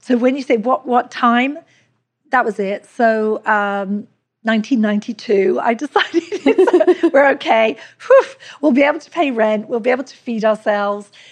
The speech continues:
We bought our first house. It was three hundred thousand dollars, um, suburban house in Venice, here in California. That was it. And, uh, I did, then, I, then we didn't worry. Then the rest was, uh, was fantastic,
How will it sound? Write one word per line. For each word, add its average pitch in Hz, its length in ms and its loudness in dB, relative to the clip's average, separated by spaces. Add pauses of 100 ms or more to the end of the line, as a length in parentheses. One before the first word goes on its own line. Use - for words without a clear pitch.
(140)
We 247 80 -2
bought 247 200 0
our 240 60 -2
first 240 320 -6
house. 202 340 -4
It - 80 -12
was 240 100 -16
three 233 300 -4
hundred 220 280 -8
thousand 208 380 -2
dollars, 190 640 -4 (440)
um, 196 440 0
suburban 214 480 0
house 196 420 -6
in 196 300 -2
Venice, 202 640 -2
here 214 240 -2
in 202 80 -2
California. 196 840 -2 (460)
That 247 220 -2
was 269 180 0
it. 196 460 -2 (160)
And, 196 500 0
uh, 202 520 -2 (720)
I 262 100 0
did, 269 200 -6
then, 311 180 0
I, 320 100 -2
then 285 280 -4
we 294 60 -4
didn't 247 180 -8
worry. 214 320 0
Then 233 220 0
the 254 80 -2
rest 247 320 -6
was, 214 360 -2
uh, 202 160 0
was 196 160 -4
fantastic, 240 880 -2